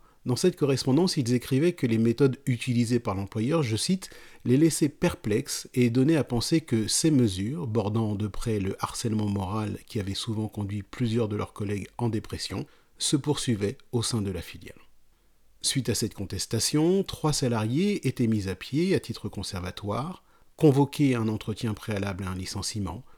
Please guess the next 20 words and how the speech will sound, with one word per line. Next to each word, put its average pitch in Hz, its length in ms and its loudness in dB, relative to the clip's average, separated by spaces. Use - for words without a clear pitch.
puis - 180 -2
licenciés 147 440 -2
pour 131 160 -8
faute 98 160 -8
grave. - 260 -14
Les 131 140 2
trois 131 220 0
salariés 117 420 2
saisissaient 110 460 0
alors 107 180 0
la 101 140 -2
juridiction 104 480 -4
prud'homale 104 560 -4
pour - 180 -6
que - 120 -2
leur 98 240 0
licenciement 107 560 -4
soit 117 200 -2
déclaré 110 480 -4
nul 107 400 -4